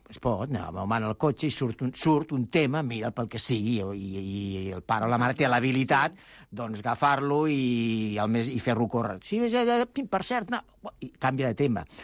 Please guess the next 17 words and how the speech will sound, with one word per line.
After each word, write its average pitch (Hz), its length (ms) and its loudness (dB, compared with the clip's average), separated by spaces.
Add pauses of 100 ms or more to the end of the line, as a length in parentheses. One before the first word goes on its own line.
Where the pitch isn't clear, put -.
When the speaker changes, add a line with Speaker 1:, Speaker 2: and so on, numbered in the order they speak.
(800)
Speaker 1:
O 123 120 -2
no 156 120 6
canvia 160 360 4
de 135 100 2
tema, 123 420 0 (200)
si - 200 -10
creu 135 260 2
que 131 100 -6
s'ha 127 120 -2
de 123 60 -4
continuar, 120 560 0 (400)
però 113 200 0
té 135 120 0
l'autoritat 143 640 2
de 117 120 -8
que - 120 -12
s'interessa 117 680 -2